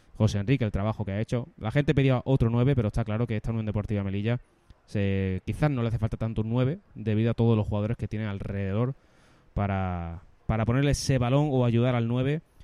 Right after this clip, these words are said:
Y que no sea quizás José Enrique el que haga los goles, sino como ha pasado en el día de hoy, que, que genere esos espacios para que jugadores como Fran Núñez,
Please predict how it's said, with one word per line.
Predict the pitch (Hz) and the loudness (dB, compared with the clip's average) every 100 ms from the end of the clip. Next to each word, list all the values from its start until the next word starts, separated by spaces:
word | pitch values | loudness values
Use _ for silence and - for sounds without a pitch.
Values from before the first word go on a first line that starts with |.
| - | -8
Y | 107 | -4
que | 117 | 0
no | 147 | 2
sea | 135 | 2
quizás | 120 113 | 2 2
José | 123 110 | 0 -2
Enrique | 110 123 | -4 -4
el | 113 | -4
que | |
haga | 113 117 | -2 2
los | 110 | 2
goles, | 110 131 | 2 2
sino | 143 113 | 2 0
como | 104 | 0
ha | 107 | 0
pasado | 113 110 | 0 0
en | |
el | 104 | 0
día | 110 | 0
de | 104 | 2
hoy, | 123 | 0
que, | 117 | -2
que | 104 | -6
genere | 98 117 135 143 | -4 -2 0 2
esos | 127 | 2
espacios | 117 - 117 139 | 2 2 0 0
para | 131 107 95 | -2 -2 -4
que | |
jugadores | 98 101 107 | -6 -4 -6
como | 117 107 | -4 -6
Fran | 101 104 104 | -6 -6 -8
Núñez, | 110 113 | -8 -8